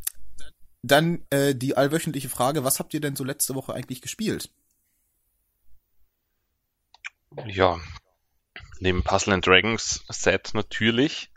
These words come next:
Speaker 2: hab ich mir auch, äh, endlich Oddworld, äh, New and Tasty angeschaut. Ähm, ja, Oddworld kennt man aus, aus frühen Tagen, ähm, hat sich nicht viel geändert am Prinzip.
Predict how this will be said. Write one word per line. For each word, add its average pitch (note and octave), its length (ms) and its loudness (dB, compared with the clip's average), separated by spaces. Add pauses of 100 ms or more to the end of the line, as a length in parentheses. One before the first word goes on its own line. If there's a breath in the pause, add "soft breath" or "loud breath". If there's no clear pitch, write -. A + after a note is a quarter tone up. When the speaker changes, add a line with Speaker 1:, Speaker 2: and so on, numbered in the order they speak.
(760 loud breath)
Speaker 2:
hab - 280 -4
ich - 200 -6
mir F2+ 200 2
auch, E2+ 480 0
äh, D#2+ 760 -2
endlich A2 520 2
Oddworld, - 840 4 (280)
äh, F2+ 160 0
New F#2 200 2
and E2 120 0
Tasty - 320 6
angeschaut. E2 600 2 (1300 loud breath)
Ähm, F2 640 4 (160)
ja, F2 240 4
Oddworld F2+ 300 -2
kennt F2+ 160 0
man F2+ 180 4
aus, - 200 -2
aus - 160 0
frühen F#2 260 0
Tagen, F2+ 380 6 (460 loud breath)
ähm, F2 440 -10
hat F2+ 140 -4
sich - 180 -10
nicht G2 180 -6
viel F#2 160 -4
geändert F2+ 440 4
am F2 100 2
Prinzip. F2 500 -4